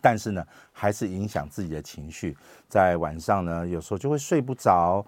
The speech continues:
就会焦虑，就会担心，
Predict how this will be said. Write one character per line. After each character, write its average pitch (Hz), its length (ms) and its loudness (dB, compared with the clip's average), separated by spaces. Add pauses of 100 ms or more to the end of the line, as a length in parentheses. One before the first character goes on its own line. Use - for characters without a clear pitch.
(260)
就 - 100 -4
会 131 140 4
焦 123 400 6
虑， 120 320 -2 (240)
就 147 140 0
会 139 120 6
担 135 320 4
心， 127 400 0